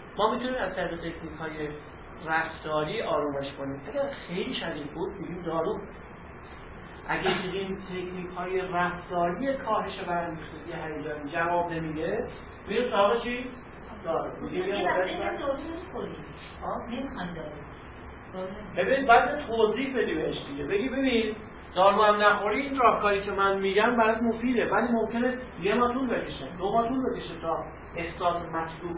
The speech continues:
Speaker 1: به دست بده. حالا انتخاب با خودش.» درسته؟ پس جایی که زور تکنیک‌های کاهش برانگیختگی فیزیولوژیکی نمیرسه، می‌گیم دارو. اگر نه،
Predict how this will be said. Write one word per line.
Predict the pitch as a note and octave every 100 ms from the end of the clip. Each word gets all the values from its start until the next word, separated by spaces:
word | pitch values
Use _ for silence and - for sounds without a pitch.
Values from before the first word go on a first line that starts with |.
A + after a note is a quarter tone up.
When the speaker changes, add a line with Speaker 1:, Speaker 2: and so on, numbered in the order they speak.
| -
Speaker 1:
به | C#3 C3+
دست | C3+ - F#3
بده. | F3+
حالا | F3+ B3
انتخاب | A#3+ A3+ A3 A3+
با | -
خودش.» | - A#3 - - - - - - - - - -
درسته؟ | - G3 - D#3 D#3+ - - - - - - - - - - - - - - -
پس | F#3+ A3 - -
جایی | F#3 C4 D4
که | B3+ C4+
زور | - A3+ C4 C4+
تکنیک‌های | C4+ G3 - F#3 F3+ - F3 E3+ - - -
کاهش | D#3+ D#3+ D#3+
برانگیختگی | E3+ D#3+ D#3+ D#3 D3+ D#3 D3+ D#3+
فیزیولوژیکی | D#3+ C#3+ D#3 D3+ D3+ - D#3+
نمیرسه، | D3+ D#3 D#3 D3 D3+ D3+ D3+ D3+ E3+ F#3+ - - - - - - -
می‌گیم | D#3+ D#3+ G3+ G3+
دارو. | D#3 - - - - - - - - - - - - - - - - - - - - -
اگر | A3+ B3+ D4+
نه، | C#4+ C4+ E3+ -